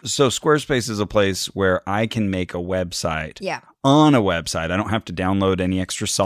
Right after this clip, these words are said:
Speaker 1: software.
Speaker 2: Yeah. So, like, as long as you have a web browser,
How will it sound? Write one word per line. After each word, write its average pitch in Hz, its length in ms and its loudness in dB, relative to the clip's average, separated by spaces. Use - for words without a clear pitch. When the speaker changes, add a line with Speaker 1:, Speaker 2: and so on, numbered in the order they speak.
Speaker 1:
software. 95 800 -2
Speaker 2:
Yeah. 226 240 0
So, 185 180 -8
like, 202 180 -4
as 208 120 -6
long 247 160 -4
as 208 100 -12
you 208 80 -6
have 190 140 -6
a 180 40 -4
web 185 220 -6
browser, 147 640 -10